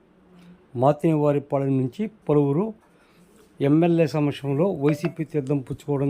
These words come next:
జరిగింది. ఈ సందర్భంగా ఎమ్మెల్యే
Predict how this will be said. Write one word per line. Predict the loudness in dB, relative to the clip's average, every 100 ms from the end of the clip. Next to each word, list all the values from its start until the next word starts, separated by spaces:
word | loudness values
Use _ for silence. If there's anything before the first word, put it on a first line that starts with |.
| -2
జరిగింది. | 0 0 2 2 0 -2 -6 _ _ _ _ _ _ _ -2
ఈ | 0 0
సందర్భంగా | 0 0 -2 -2 -2 0 -2 -6 _ -2
ఎమ్మెల్యే | 2 2 2 0